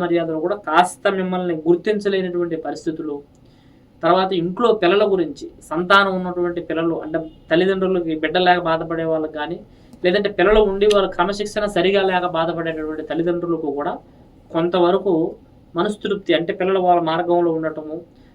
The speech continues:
సంతానానికి సంబంధించిన కొన్ని శుభవార్తలు వినటము, ఈ తరహా సంబంధించిన ప్రయత్నాలు జరుగుతాయి. ఇక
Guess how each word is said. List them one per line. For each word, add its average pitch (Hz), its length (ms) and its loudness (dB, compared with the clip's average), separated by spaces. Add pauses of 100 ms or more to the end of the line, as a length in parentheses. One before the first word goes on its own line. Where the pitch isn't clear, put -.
(180)
సంతానానికి 170 640 0
సంబంధించిన 165 520 -4
కొన్ని 160 220 -4
శుభవార్తలు 156 560 -2
వినటము, 143 340 -8 (180)
ఈ 165 40 0 (100)
తరహా 160 320 0
సంబంధించిన 160 580 -8
ప్రయత్నాలు 143 500 -8
జరుగుతాయి. 139 420 -8 (760)
ఇక 120 80 -4